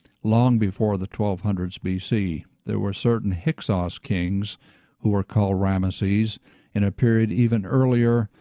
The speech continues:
than the fifteenth century. And then secondly, it's very possible that what we have here is the updating of the name of a city which had a different name at the time of the Exodus,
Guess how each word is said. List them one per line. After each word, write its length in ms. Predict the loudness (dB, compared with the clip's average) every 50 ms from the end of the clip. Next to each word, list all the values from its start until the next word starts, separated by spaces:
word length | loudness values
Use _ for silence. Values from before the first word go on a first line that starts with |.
| _ _ _ _ _ 0
than 200 | 2 4 4 4
the 80 | 2
fifteenth 540 | 2 2 0 0 0 2 2 2 2 2 0
century. 580 | 0 0 2 2 2 2 0 -2 -2 -4 -8 -12 _ _ _ _ _ _ _ _ _ _ _ _
And 160 | 0 2 4 4
then 140 | 4 2
secondly, 580 | 2 2 0 2 2 2 2 2 4 2 2 2
it's 200 | 2 0 -2 -4
very 260 | -4 -2 0 0 0
possible 720 | -2 -2 -2 0 -2 -2 -4 -6 -6 -4 -2 -2 -2 -2 -2
that 180 | -4 -4 -4
what 220 | -2 -4 -4 -2 -2
we 160 | -2 0 0
have 320 | 0 0 0 0 -2 -2
here 260 | -2 -2 0 0 0
is 140 | 0 -2 -2
the 160 | -4 -4 -4
updating 800 | -4 -4 -4 -4 -4 _ -2 0 0 0 0 -2 -2 -2 -2 -4 -8 _ _ _ _ _ _ _ _ _ _ _ _ -6
of 200 | -4 -4 -4 -2
the 80 | -2 -2
name 480 | 0 2 2 4 4 2 2 2 0
of 220 | 0 -2 -4 -4 -4
a 60 | -4
city 400 | -2 0 2 2 2 2 0 0
which 280 | 0 -2 -2 -2 -4
had 180 | -4 -2 -2 -2
a 80 | -2 -2
different 380 | -2 -2 -2 -2 -2 -4 -4
name 380 | -4 -2 -2 0 0 0 -2 -2
at 80 | -4
the 80 | -8 _
time 320 | -6 -4 -2 0 0 0
of 80 | -2 -2
the 120 | -2 -4
Exodus, 540 | -4 -6 -6 -6 -6 -4 -4 -4 -6 -8 -10